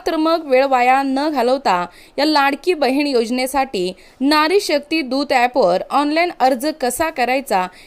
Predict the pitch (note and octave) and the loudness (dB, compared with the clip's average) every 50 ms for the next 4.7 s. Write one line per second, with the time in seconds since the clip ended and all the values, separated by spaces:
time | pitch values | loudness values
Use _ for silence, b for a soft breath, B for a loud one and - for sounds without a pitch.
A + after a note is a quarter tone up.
0 | B B B3 C4 - - D#4+ D#4+ - - D#4+ C#4 C#4 D#4 D#4 - F#4 F#4 F#4+ F#4+ | B B -6 -4 -4 -4 -6 -4 -4 -2 -2 -2 -2 -2 -2 -2 -2 0 0 -2
1 | G4 F#4+ - D#4+ C#4 C#4 D4+ E4+ - - D#4+ C#4+ - C4 B3+ B3 C#4 - _ _ | -4 -2 -2 -2 -2 0 -2 -4 -2 -2 -2 -2 0 0 0 0 -2 -4 _ _
2 | _ - - B3+ B3 B3 B3+ D4+ D4+ C#4 G3+ F3+ F3+ F3+ B B B B B B | _ -4 0 0 0 0 0 -2 0 2 2 0 0 -2 B B B B B B
3 | B3 B3+ C4+ C#4 C4 C#4 D4+ E4 F4 - F4 C#4+ B3+ A3 G3+ F#3+ A3 C4 C4+ B3+ | 0 0 0 0 0 0 0 -2 -2 -2 -4 -4 -2 -2 -2 -2 0 0 0 0
4 | A3+ - B3+ C#4 C#4+ - - A3+ A#3 A#3 C4+ A3 E3 E3+ | -2 -2 -4 -4 -4 -4 -2 -4 -2 0 2 2 2 2